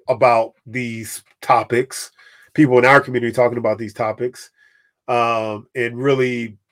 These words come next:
erasing the, the stupid stop snitching narrative as well. I always thought that was dumb. Like, somebody, if I have nothing to do with something and then somebody killed, like, my mom or something like that, and I'm not, like,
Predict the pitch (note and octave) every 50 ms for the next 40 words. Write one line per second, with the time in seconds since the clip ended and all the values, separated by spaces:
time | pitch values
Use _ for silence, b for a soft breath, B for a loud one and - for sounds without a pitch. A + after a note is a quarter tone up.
0 | _ _ _ _ _ _ _ _ _ _ _ _ _ _ _ _ _ _ _ _
1 | _ _ _ _ _ _ _ _ - C#3 B2+ B2+ C#3 D3+ D#3+ D#3 - D3+ C3+ B2+
2 | B2 A#2 A2+ A2+ A#2 A#2+ B2 A#2+ A#2 - - - - - - E3 D#3+ C#3+ - C#3+
3 | B2+ B2 - _ _ _ _ _ - - - - C3+ C3 B2+ - - C#3 D3 D3
4 | D3 A#2 A2+ A2 A2 A2 A#2 B2 B2 - - A#2+ A2 B2 C#3 D3 C3 A#2+ - _
5 | _ _ _ _ _ _ - - D#3+ F#3 F3+ D#3+ D#3 C#3+ B2+ B2+ A#2 A2+ G2+ G2+
6 | G2+ F2+ - _ _ _ _ _ _ _ _ _ _ _ _ _ _ _ _ _
7 | _ - D3 C#3 C#3 B2 B2 - F#3+ G3+ G#3 G#3+ G3 F#3 F3+ E3 D3+ _ _ -
8 | D3+ D3 C#3+ F3+ F3 G#3+ A3 A3 G#3 G#3+ G#3 F#3 F#3+ G3 - F#3 F3 D#3+ D3 E3
9 | F3+ F3 E3+ F3 E3 D3+ D3 _ _ _ _ _ _ _ _ _ _ _ - -
10 | - F3+ F3 E3 F3 F3 E3+ E3+ E3 B2+ B2+ C3 B2+ A#2+ - E3+ E3+ E3 D#3 D3
11 | - - E3 D#3+ D3+ C#3+ C#3 C3 B2 B2+ A#2+ A#2+ A#2+ C3 C#3 C#3+ D3 D3 D3+ D#3
12 | D#3 _ _ _ _ _ _ _ _ _ _ _ _ _ _ _ _ _ _ _
13 | _ _ _ - A#2+ A2 D#3+ D#3+ D3+ D#3+ D3 C#3 C3+ C3 B2+ D3 C#3+ C#3+ C#3 -
14 | - A#2 A#2 - A#2 C3 D3+ D#3 D#3 D#3 D3+ D3+ C#3+ C3 C3+ C3 B2+ A#2